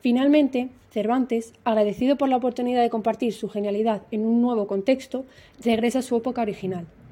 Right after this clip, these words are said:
Deja al Quijote moderno en un mundo que, aunque distinto,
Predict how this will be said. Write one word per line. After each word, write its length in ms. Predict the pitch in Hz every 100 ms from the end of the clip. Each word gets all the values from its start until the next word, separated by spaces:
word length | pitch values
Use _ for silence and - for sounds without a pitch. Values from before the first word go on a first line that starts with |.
| - - - _
Deja 240 | 233 269 294
al 80 | 277
Quijote 360 | 262 277 277
moderno 500 | 262 247 247 262 294
en 140 | 285 247
un 60 | 254
mundo 300 | 233 214 202
que, 280 | 208 196 -
aunque 200 | 247 233
distinto, 600 | 220 202 294 277 269 277